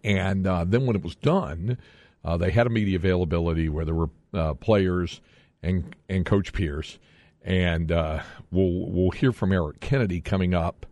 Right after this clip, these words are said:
in the second hour, uh, of the program. But, uh, as I, uh, annually and customarily have done now for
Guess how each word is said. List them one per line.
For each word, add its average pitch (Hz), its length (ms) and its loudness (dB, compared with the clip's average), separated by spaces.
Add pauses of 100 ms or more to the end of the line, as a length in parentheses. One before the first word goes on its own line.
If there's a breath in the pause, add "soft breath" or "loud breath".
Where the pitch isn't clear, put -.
(440 soft breath)
in 95 100 -2
the 80 80 -2
second 110 400 0
hour, 76 400 -2 (400 soft breath)
uh, 87 240 -2
of 87 160 0
the 78 80 -2
program. 80 680 2
But, 107 600 2 (380 soft breath)
uh, 80 260 2
as 98 260 2
I, 90 360 2
uh, 78 300 0
annually 92 640 -2
and 90 180 -4
customarily 107 680 2
have 76 200 -4
done 101 420 2
now 82 280 -4
for 85 420 -6